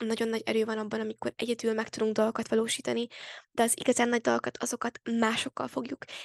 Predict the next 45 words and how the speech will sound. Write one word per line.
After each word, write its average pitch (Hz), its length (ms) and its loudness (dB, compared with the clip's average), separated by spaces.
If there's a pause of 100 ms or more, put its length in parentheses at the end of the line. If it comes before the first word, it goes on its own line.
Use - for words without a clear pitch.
(100)
És 247 240 2
nekem 247 280 0
ez 247 120 4
egy - 140 0
akkora 262 300 6
lecke 226 360 4
volt, 226 440 2
mert, 226 440 -2
ö, 233 220 0 (100)
mert 233 240 -2 (120)
tényleg 262 280 8
sokszor, 233 320 4
tudjátok, 226 300 -2
így - 140 0
az 233 120 2
egóm, 220 500 6 (600)
öm, 220 560 0 (180)
mm, 220 400 2
megakadályozott 220 680 4
abban, 220 340 0
hogy, 220 360 -4 (180)
hogy, 233 300 0
hogy 233 180 0
segítséget 226 600 2
kérjek, 214 480 2
és, 226 320 0
ö, 226 120 2 (460)
és - 140 0
nem 339 140 8
akartam, 233 480 4
hogy, 220 280 0
öm, 220 320 0 (680)
azt 285 200 4
értem, 269 200 4
hogy, 220 100 4
hogy 220 140 -2
ha, 220 220 2
ha 220 120 -4
segítséget 233 560 2
kérek, 302 320 2
és 226 240 2
mások 226 400 2
fognak 220 260 -2
nekem 233 240 -4
segíteni, 233 440 0